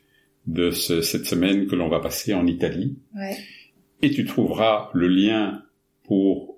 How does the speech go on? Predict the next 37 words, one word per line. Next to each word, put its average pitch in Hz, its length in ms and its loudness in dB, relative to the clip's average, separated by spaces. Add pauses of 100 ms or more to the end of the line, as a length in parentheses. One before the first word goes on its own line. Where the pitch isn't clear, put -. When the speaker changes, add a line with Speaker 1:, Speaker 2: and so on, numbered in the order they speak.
(120)
Speaker 1:
avoir 87 300 -2
plus 104 200 0
d'informations 92 580 0
sur - 180 -4
ce - 100 -4
voyage 87 800 -2 (200)
en 139 120 4
description 113 760 0 (500)
Speaker 2:
Mm. 104 80 0
Speaker 1:
de 98 420 0 (160)
ce - 220 -4
podcast. - 640 -8
Speaker 2:
Ouais. 202 240 0 (420)
Merci 294 380 2
Marco 294 340 4
d'avoir 247 280 2
participé 262 720 2
à, 226 320 4
à 208 100 2
cette 233 180 2
expérience, 226 600 2
première 254 440 2
expérience 214 720 6
de, 196 420 6
de 202 80 6
binôme. 226 600 4 (840)
C'était 214 480 2
très 208 220 2
très 202 180 0
chouette. 180 280 0
Moi, 185 120 2
je 180 100 0
me 170 60 0
suis 185 120 0
super 196 300 2
bien 185 140 -6
amusée. 175 480 -6